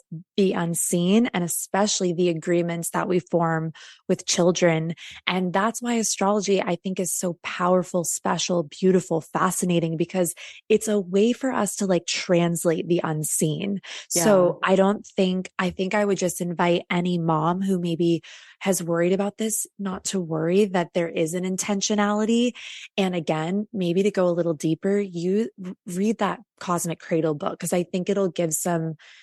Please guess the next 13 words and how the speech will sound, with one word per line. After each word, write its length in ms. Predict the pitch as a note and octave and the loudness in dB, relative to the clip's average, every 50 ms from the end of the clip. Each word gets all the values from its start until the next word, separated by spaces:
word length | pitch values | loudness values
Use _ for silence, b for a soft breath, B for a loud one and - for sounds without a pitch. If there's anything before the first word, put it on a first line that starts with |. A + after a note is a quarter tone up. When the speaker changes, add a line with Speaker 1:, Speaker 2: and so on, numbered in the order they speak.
| B B - F3+ | B B -14 -6
Speaker 1:
deeper 380 | - F#3 F#3 F#3 - F3+ E3 | -2 0 0 2 2 0 -2
context 960 | - - - - D#3 D3 D#3 D#3 - - E3+ D3 D3+ - - - - - - - - - - | -2 -4 -2 -2 0 0 -2 -2 -2 -2 -2 -2 -2 -4 -6 -6 -4 -4 -6 -8 -8 -2 0
around 540 | F#3+ F3 F3 E3 D#3+ D#3+ D#3+ D#3 D#3 D3 | 2 4 4 4 2 2 -2 -4 -4 -2
this 280 | C#3 E3+ D#3 - - - | -2 -2 -2 -2 -4 -6
topic 800 | - - - D3+ C#3+ C3+ - - - - F#3 F3+ F#3+ G3 G3 - | -6 -4 -4 -2 -2 -4 -4 -8 -6 -2 0 2 2 2 2 0
and 240 | F3+ E3 D#3 D#3 - B B B B B B | 0 0 0 -4 -8 B B B B B B
just 200 | B C4+ B3 - | B -2 0 0
help 200 | - B3 A#3+ A#3+ | 0 0 0 0
someone 300 | - - A#3 A3 G#3 F#3+ | -2 -2 -2 -2 -2 -4
feel 220 | - - G3 F#3 F3+ | 0 0 2 2 2
like 200 | F3+ E3+ - - | 0 -2 -4 -4
they're 160 | - F3 E3 E3 | -2 -2 -2 0
not 300 | D#3+ D#3+ D#3 D#3+ - | -2 -2 -4 -4 -6